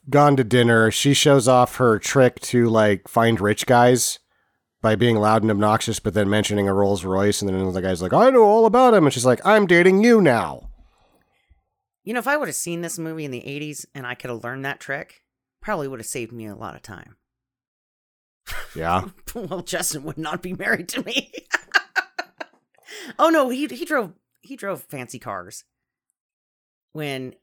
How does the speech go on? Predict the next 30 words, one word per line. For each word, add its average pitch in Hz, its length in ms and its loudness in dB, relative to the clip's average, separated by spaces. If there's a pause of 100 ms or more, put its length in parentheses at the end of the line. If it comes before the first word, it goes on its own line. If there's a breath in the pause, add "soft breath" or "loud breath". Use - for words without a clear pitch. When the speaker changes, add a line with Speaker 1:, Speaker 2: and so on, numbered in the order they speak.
(140)
Speaker 1:
Yeah, 160 160 6
he 151 160 4
would 196 160 6
have 180 100 0
been 185 160 4
the 170 100 6
asshole 156 420 4
that 135 120 2
would 135 160 6
have 123 120 6
known. 123 280 4
Speaker 2:
Yeah. 123 300 -2 (540)
So 143 320 -4
I 147 100 -6
guess, 147 520 -6
I 151 80 -10
guess 151 240 -8
it 135 120 -8
still 156 260 -6
would 165 100 -4
have 165 100 -4
worked 175 220 -6
out 185 160 -2
exactly 135 400 -10
like 170 200 -10
it 180 60 -14
has. 196 400 -10 (640)
Speaker 1:
Yeah, 107 340 0
pretty 135 240 2
much. 113 520 0